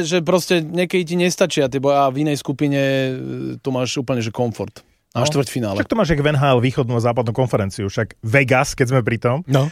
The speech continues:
Speaker 2: tak Vegas drvivú časť sezóny, myslím si, že aj tesne pred koncom, e, v rámci bodov by, lebo sú v západnej konferencii a postup-, boli na prvom, druhom mieste vlastne, mm, v svojej divízie, tak ich bodový zisk by nestačil v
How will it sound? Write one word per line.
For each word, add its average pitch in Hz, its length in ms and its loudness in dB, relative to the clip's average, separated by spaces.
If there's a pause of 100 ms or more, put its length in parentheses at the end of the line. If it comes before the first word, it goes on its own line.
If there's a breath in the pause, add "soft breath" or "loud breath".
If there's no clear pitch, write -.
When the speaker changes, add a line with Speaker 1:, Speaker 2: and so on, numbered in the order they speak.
(100)
Speaker 2:
tak 127 240 0
Vegas 127 480 2
drvivú 185 340 0
časť 143 380 2
sezóny, 117 480 2
myslím 185 240 0
si, 127 100 -4
že 127 140 2
aj 113 80 -2
tesne - 240 -2
pred 120 160 0
koncom, 101 480 -4
e, - 0 - (600 loud breath)
v 101 160 2
rámci 139 480 0
bodov 104 760 2 (560)
by, 117 400 2 (480)
lebo 123 240 -6
sú - 80 -4
v 113 80 -2
západnej 127 400 2
konferencii 113 720 0 (240)
a 110 160 -10
postup-, - 340 0
boli 117 560 0
na 107 240 -2
prvom, 120 380 0
druhom 113 240 0
mieste 110 400 -2
vlastne, 104 560 2
mm, 110 640 -14
v 110 260 -6 (140)
svojej 120 320 2
divízie, 104 440 2 (360 loud breath)
tak - 240 -6
ich 160 180 0
bodový 143 380 2
zisk 120 540 -2
by 110 260 -2
nestačil 123 560 0
v 95 80 -8